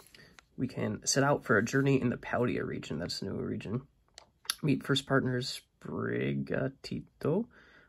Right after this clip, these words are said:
Fuecoco, Quaxley, and explore the power of legendary Pokemon Groudon and Miraidon as Pokemon E X. They have Pokemon E X back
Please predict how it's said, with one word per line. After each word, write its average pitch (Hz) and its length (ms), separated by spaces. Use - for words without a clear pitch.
Fuecoco, - 1800
Quaxley, 95 680
and 117 80
explore 135 260
the 123 80
power 123 180
of 123 100
legendary 123 280
Pokemon 117 460
Groudon 127 500
and 117 100
Miraidon 117 320
as - 120
Pokemon 117 420
E 123 100
X. 110 220
They 117 120
have 117 140
Pokemon 123 320
E 120 120
X 120 160
back - 300